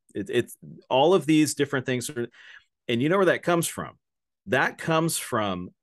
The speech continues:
ages ago when the Normans conquered England, and they saw these different things as being like the, the French started to be brought into the English language from Normandy being brought in. The Northmen went down,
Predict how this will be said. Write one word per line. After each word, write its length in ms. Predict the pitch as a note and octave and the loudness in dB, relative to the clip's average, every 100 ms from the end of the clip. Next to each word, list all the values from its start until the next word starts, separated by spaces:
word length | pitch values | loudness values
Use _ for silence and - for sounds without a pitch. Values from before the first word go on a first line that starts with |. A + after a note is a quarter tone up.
| A#2+ | 0
ages 340 | C3 C#3 C3 | 2 0 -4
ago 380 | C3 A2+ G#2+ A2 | -4 -2 0 -2
when 160 | G#2+ | -4
the 100 | G2 | -6
Normans 840 | F#2+ G2+ G#2+ C3+ G#2 F2+ G#2+ B2+ - | -6 -6 -4 -4 -6 -6 -8 -8 -10
conquered 480 | - G#2+ A#2 C#3+ C3 | -6 0 0 0 -2
England, 580 | - A2 G2 E2 E2 B2+ _ _ _ _ - | 0 -4 -6 -8 -10 -12 _ _ _ _ -4
and 160 | A2 A2+ | -2 0
they 80 | |
saw 320 | G#2 - C3+ D3 | 0 2 2 4
these 180 | C#3+ | 2
different 340 | - B2 B2 - | 0 -2 -2 -6
things 300 | A#2+ A2+ A2+ | -6 -4 -6
as 120 | G#2 | -8
being 180 | A2+ A2+ | -6 -4
like 180 | G2+ - | -6 -6
the, 240 | A2 G2+ - - - - _ | -6 -6 -12 -20 -20 -20 _
the 240 | - G2 - | -6 -2 -2
French 600 | - - D3 D#3+ G3+ - - | -6 -6 0 0 0 -6 -6
started 380 | - C3+ B2+ B2+ | -4 0 0 0
to 100 | - | -4
be 300 | A2 A2 A#2 | -6 -4 -6
brought 480 | - A2 A2 A#2 - | -8 -4 -2 -2 -2
into 340 | A2+ A#2 - | -4 -4 -6
the 100 | G#2 - | -8 -6
English 340 | A2 G#2+ G#2 | -4 -4 -4
language 380 | A2 G#2 G2+ F#2+ | -4 -4 -4 -6
from 540 | - A#2+ A2+ A2+ A2 - | -6 -2 0 0 -4 -6
Normandy 640 | G#2+ G#2+ G#2 F#2+ F2+ E2+ | -4 -4 -4 -6 -8 -8
being 160 | G#2+ G2+ | -6 -4
brought 200 | G2 F#2+ | -2 -2
in. 100 | G2+ | -2
The 60 | |
Northmen 560 | G2 G#2 C3+ C3 C3 B2+ | -2 0 -2 -2 -2 -2
went 180 | B2+ G#2 | -2 -4
down, 480 | G#2 G2 G2 G2 | -6 -4 -4 -6